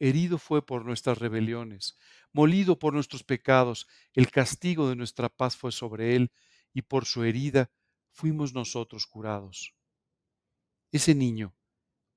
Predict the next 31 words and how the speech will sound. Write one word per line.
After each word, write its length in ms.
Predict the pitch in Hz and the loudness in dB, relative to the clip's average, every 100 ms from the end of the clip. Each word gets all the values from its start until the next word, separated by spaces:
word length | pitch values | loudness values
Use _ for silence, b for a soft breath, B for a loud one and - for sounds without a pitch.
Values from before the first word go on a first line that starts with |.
| _ | _
un 140 | 165 175 | -4 -2
Salvador, 640 | - 165 139 120 117 - _ _ _ _ _ _ _ _ | 6 6 6 2 0 -4 _ _ _ _ _ _ _ _
Cristo, 540 | 147 160 - - 95 _ _ _ | 0 2 -2 -8 -18 _ _ _
el 160 | 139 123 | 2 4
Señor, 540 | 131 110 113 151 - _ _ _ _ _ _ | 2 -2 -4 -6 -10 _ _ _ _ _ _
se 220 | - 135 | 2 6
haría 200 | 127 170 | 8 8
un 160 | 185 156 | 4 0
hombre 280 | 143 127 110 | -2 -2 -2
para 220 | 113 110 | -2 0
caminar 420 | 113 110 110 120 | -2 -6 -2 0
a 60 | 117 | 0
la 120 | 110 | -2
cruz 420 | - 131 135 - _ _ _ _ _ _ _ _ _ | -6 -10 -10 -14 _ _ _ _ _ _ _ _ _
y 80 | 127 | 4
allí 180 | 123 156 | 4 4
pagar 460 | - 143 123 117 | 4 6 4 0
por 260 | - 117 - | -8 -12 -6
cada 320 | - 160 160 | 0 2 2
uno 320 | 147 143 123 | -2 -4 -6
de 60 | 113 | -6
los 160 | 107 - | -8 -12
pecados 640 | 107 - 113 110 107 - _ _ _ _ _ _ | -16 -2 -2 -2 -10 -18 _ _ _ _ _ _
que 120 | 131 | -2
nosotros 500 | 120 - 131 120 107 | -2 -4 -6 -6 -10
hemos 200 | 110 107 | -8 -10
cometido. 600 | - 104 104 107 101 98 _ _ _ _ _ _ _ _ _ _ _ _ _ | -12 -14 -14 -12 -14 -16 _ _ _ _ _ _ _ _ _ _ _ _ _
El 160 | 147 143 | 8 10
ángel 300 | 156 156 139 | 8 8 8
les 160 | 123 | 8
dijo: 340 | 135 127 127 | 2 -2 -6